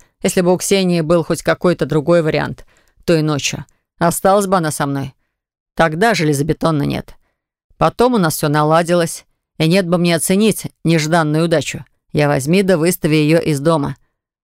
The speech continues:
Заслуживаю я её в качестве жены после такого? Не очень-то. Я бы и сам погнал такого зятя поганой метлой, ну или ружьём, как это сделал Краснов. Может, сейчас с моей стороны было бы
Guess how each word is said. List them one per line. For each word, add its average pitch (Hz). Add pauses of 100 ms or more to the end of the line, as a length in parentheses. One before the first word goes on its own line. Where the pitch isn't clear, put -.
(100)
Заслуживаю 202
я 180
её 151
в -
качестве 156
жены 147
после 127
такого? 139 (400)
Не 156
очень-то. 147 (440)
Я 190
бы 196
и 196
сам 220
погнал 160
такого 151
зятя 147
поганой 147
метлой, 147 (160)
ну 170
или 156
ружьём, 156 (360)
как 165
это 175
сделал 156
Краснов. - (440)
Может, -
сейчас 170
с -
моей 160
стороны 160
было 165
бы 156